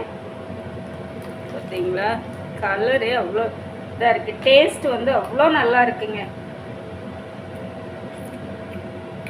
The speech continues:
நம்ம ஒரே மாதிரி ரசம் வைக்கிறதுக்கு இந்த மாதிரியெல்லாம் டிஃப்ரெண்ட்டாக ரசம் வச்சோன்னா ரொம்பவே நல்லா இருக்குங்க.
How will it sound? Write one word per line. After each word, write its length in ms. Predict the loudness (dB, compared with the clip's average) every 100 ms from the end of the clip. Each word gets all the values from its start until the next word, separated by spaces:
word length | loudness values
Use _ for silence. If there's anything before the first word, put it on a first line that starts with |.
| -12 -12 -12 -12 -12 -10 -12 -10 -12 -8 -2
நம்ம 220 | 0 2 4
ஒரே 160 | 6 6 4
மாதிரி 260 | 4 8 8 8 4
ரசம் 300 | 4 0 0
வைக்கிறதுக்கு 460 | 0 0 0 0 0
இந்த 120 | 0 0
மாதிரியெல்லாம் 420 | 2 4 6 4 2
டிஃப்ரெண்ட்டாக 600 | -6 4 4 4 4 6 4
ரசம் 320 | 2 0 0
வச்சோன்னா 360 | 0 -2 2 4 2
ரொம்பவே 320 | 0 4 4 4
நல்லா 200 | 4 2
இருக்குங்க. 340 | 2 -2 0